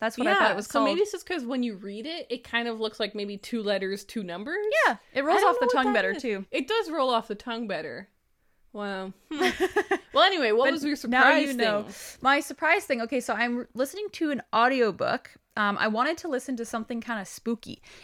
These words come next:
Speaker 1: and
Speaker 2: You
Speaker 1: so
Speaker 2: just reminded me of something I'm gonna have to tell you that's a
Speaker 1: Oh.
Speaker 2: surpri-, interesting surprise.
Speaker 1: Very interesting surprise.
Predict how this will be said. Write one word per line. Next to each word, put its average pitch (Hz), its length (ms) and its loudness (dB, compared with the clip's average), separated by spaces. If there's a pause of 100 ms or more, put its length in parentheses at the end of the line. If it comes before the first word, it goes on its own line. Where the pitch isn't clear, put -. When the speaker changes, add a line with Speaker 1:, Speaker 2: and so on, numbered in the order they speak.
(100)
Speaker 1:
and 214 200 2
Speaker 2:
You 233 140 0
Speaker 1:
so 208 40 6
Speaker 2:
just - 180 6
reminded 269 500 2
me 247 100 0
of 214 80 -2
something 240 260 -2
I'm 202 180 -2
gonna 208 140 0
have 196 140 -2
to 190 80 -10
tell 185 240 -2
you 202 360 -2
that's 180 160 -6
a - 40 -2
Speaker 1:
Oh. 262 480 8
Speaker 2:
surpri-, - 120 -12
interesting 185 500 -6
surprise. - 540 -12
Speaker 1:
Very 240 320 -2
interesting 214 400 -6
surprise. 190 480 -6